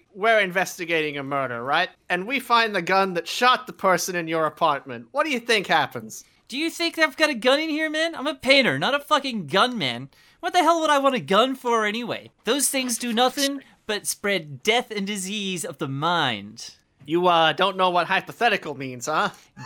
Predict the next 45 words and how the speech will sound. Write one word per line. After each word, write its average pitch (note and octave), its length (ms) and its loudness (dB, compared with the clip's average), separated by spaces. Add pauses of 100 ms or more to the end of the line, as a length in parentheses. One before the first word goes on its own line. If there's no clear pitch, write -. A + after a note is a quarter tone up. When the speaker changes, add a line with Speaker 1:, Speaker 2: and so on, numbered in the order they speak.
(180)
Speaker 2:
I'm, A#3+ 440 4
I'm, B3+ 420 2
look, F3+ 360 -4
I'm F#3 160 4
getting, B3 260 2 (380)
I'm F3+ 200 0
really, B3+ 280 -6
really B3 300 -6
close A3 420 -4
to F3 100 -8
just E3 220 -8
being G#3 220 -6
at F#3+ 80 -10
the F#3 120 -4
end F#3 120 -4
of E3 40 -8
my D#3 120 -2
tether, C#3 360 -2
okay? D#3+ 180 -4
I E3+ 100 0
got, F3+ 160 -4 (200)
I F3+ 140 4
went A3 300 0
from A3+ 140 -4
having A3+ 320 -4
one C#4 340 -2
random A#3 320 -2
dude G#3+ 240 -6
in G3+ 80 -4
my F3+ 200 0
house E3+ 360 0 (240)
to G3 80 -6
four A#3+ 340 4
random G3+ 380 -2
dudes E3 340 -2 (140)
in A#3 160 -2
my G3+ 140 2
living B2 300 -4
space, G#2 380 -12
okay? E3+ 360 0 (340)
You F3+ 160 -2
still C4+ 300 0
haven't A3+ 260 0
told A3+ 340 0
me F3+ 220 -8